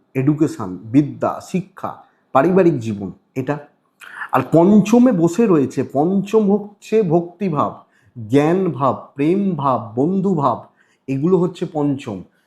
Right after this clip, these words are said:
তো সামগ্রিকভাবে পঞ্চমে বক্রী শনি বৃশ্চিকের ক্ষেত্রে কিন্তু এক মুখোশধারী লোকজনগুলো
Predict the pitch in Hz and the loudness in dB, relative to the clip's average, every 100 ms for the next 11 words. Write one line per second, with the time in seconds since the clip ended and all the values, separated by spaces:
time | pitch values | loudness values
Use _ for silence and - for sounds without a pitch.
0 | _ 214 233 - 170 247 208 220 190 165 | _ 0 0 2 2 2 2 0 0 2
1 | 147 143 147 180 180 - 220 233 143 139 | 0 2 2 2 0 2 4 4 2 0
2 | - _ - 254 254 190 117 - - _ | -2 _ -2 0 2 0 0 -4 -14 _
3 | _ _ _ _ _ _ _ _ _ _ | _ _ _ _ _ _ _ _ _ _
4 | _ _ _ _ - _ 120 175 196 - | _ _ _ _ -20 _ 2 4 4 4
5 | 240 262 220 185 - - 127 135 123 220 | 4 6 4 2 0 -2 0 2 2 2
6 | 254 - _ _ _ _ _ _ _ 165 | 0 -4 _ _ _ _ _ _ _ 2
7 | 202 - - - _ _ _ _ _ _ | 2 0 -8 -14 _ _ _ _ _ _
8 | 135 156 156 226 113 160 202 180 139 135 | 2 4 4 2 2 2 2 4 4 4
9 | 123 196 202 156 131 101 | 2 2 2 2 2 0